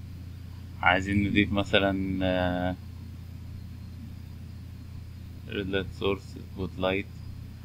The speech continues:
وول لايت مثلًا اهي. هتظهر معاك اهيت. ممكن تقول له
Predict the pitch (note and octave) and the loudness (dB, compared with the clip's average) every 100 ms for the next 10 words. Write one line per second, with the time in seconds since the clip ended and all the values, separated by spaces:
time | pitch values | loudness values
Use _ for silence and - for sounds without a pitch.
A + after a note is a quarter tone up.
0 | - - G#2 G#2 G2+ G2+ F#2+ G2 F#2 G#2+ | -10 2 8 10 10 8 8 2 4 4
1 | B2 A#2+ - - E2+ F#2+ G#2+ - - - | 4 -2 -14 -10 -4 -2 -2 -6 -10 -12
2 | - - - - - - - - - - | -14 -18 -18 -16 -16 -16 -16 -16 -14 -12
3 | - - - - - - - - - G2 | -12 -14 -10 -8 -8 -12 -10 -6 -2 2
4 | F#2+ F2+ F2+ E2+ F#2+ G#2 A2+ - - - | 6 10 10 8 6 6 4 -4 -10 -10
5 | - - - - - - - - - - | -10 -8 -8 -6 -4 -4 -6 -4 -4 -4
6 | - - - - - - - - - - | 4 6 6 -2 0 0 0 2 2 2
7 | - - - - - - - - - - | -8 -8 -8 -10 -10 -2 0 0 -2 -12
8 | - - - G#2 G#2 G2 F#2+ G2 G2+ | -10 -10 -4 -2 0 2 6 8 6